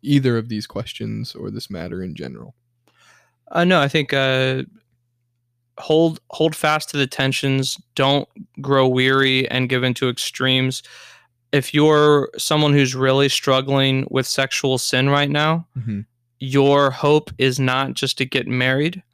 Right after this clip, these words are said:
Speaker 2: That is part, that might be part of God's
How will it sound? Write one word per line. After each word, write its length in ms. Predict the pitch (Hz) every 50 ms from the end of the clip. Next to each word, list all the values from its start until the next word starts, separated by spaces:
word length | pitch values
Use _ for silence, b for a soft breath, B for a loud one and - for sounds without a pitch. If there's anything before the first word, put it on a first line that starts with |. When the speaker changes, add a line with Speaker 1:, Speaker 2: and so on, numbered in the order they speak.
| _ _ _ _ _ _ -
Speaker 2:
That 240 | 147 139 131 - -
is 160 | 143 139 -
part, 380 | - - - - 147 151 - -
that 160 | - 147 135 127
might 220 | 139 143 147 143
be 100 | - 143
part 320 | 131 - - - 135 135
of 140 | 139 135 135
God's 680 | - 139 127 127 127 127 127 127 - - - - -